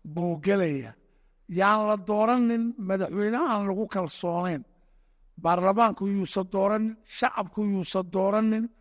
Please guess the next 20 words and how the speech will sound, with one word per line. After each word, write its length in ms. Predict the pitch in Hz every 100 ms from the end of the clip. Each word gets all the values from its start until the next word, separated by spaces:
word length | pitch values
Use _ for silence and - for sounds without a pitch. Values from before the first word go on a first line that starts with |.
| _ _ _ _ _ 151
Madaxweyne 580 | 175 160 185 214 247 262
kasta 320 | 214 - 247
oo 180 | 330 208
dunida 440 | 156 196 240 208
ka 160 | - 233
jira 280 | 185 214 202
waa 240 | 180 208 202
la 160 | 175 185
aaminay. 360 | 160 139 127 - _ _ _ _ _ -
Madax-, 320 | 165 208 226
doorashadii 520 | 180 190 190 - 247 220
waxaa 280 | 170 190
la 80 | 202
leeyahay 280 | 226 220 -
qof 160 | 208 -
iyo 140 | 220 196
cod 200 | 202 196
baa 140 | 190 175
loo 220 | 180 196
dareerayaa. 600 | 175 175 180 139 131